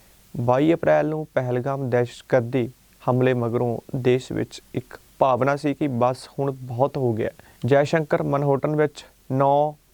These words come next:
ਗਿਆਰਾਂ ਮੈਮੋਰੀਅਲ ਨੇੜੇ ਵਨ ਵਰਲਡ ਟ੍ਰੇਡ ਸੈਂਟਰ ਵਿਖੇ ਨਿਊਜ਼ਵੀਕ ਦੇ ਦਫ਼ਤਰ ਵਿੱਚ ਉਹਨਾਂ ਨੇ ਸੀ ਈ ਓ ਦੇਵ ਪ੍ਰਗਟ ਨਾਲ ਗੱਲਬਾਤ ਕਰਦੇ ਰਹੇ ਨਾ,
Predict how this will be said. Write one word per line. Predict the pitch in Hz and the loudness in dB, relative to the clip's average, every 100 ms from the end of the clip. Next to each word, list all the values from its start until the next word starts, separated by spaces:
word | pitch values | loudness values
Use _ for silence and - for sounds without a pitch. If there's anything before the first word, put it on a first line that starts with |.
| 120 | 0
ਗਿਆਰਾਂ | 131 123 127 | 2 2 0
ਮੈਮੋਰੀਅਲ | 127 127 123 131 156 165 156 | -2 -2 0 0 0 0 0
ਨੇੜੇ | 151 151 | 0 0
ਵਨ | 151 131 147 165 | 0 0 0 0
ਵਰਲਡ | 165 139 139 143 131 - | -2 0 0 0 -6 -6
ਟ੍ਰੇਡ | 143 156 | -2 -2
ਸੈਂਟਰ | 139 147 131 131 | -2 -4 -4 -4
ਵਿਖੇ | 127 123 - 123 - _ | -6 -6 -2 -2 -4 _
ਨਿਊਜ਼ਵੀਕ | 143 147 156 139 147 147 - | -2 2 2 2 2 2 2
ਦੇ | 135 | 0
ਦਫ਼ਤਰ | 120 123 120 - | 2 -2 -4 -4
ਵਿੱਚ | 127 127 - - | 0 -2 -4 -6
ਉਹਨਾਂ | 143 139 | -4 -4
ਨੇ | 135 131 135 | -4 -4 -6
ਸੀ | - - 151 | -12 0 2
ਈ | |
ਓ | 147 - - - | 2 -2 -12 -16
ਦੇਵ | 123 123 143 151 151 _ - - - - - - - | -8 2 4 4 0 _ -20 -20 -20 -20 -20 -20 0
ਪ੍ਰਗਟ | - 156 160 | 2 4 4
ਨਾਲ | 160 160 | 2 2
ਗੱਲਬਾਤ | 151 143 147 156 | 2 2 2 -2
ਕਰਦੇ | - 151 147 151 | -2 -2 0 -2
ਰਹੇ | 151 | -2
ਨਾ, | 151 | -6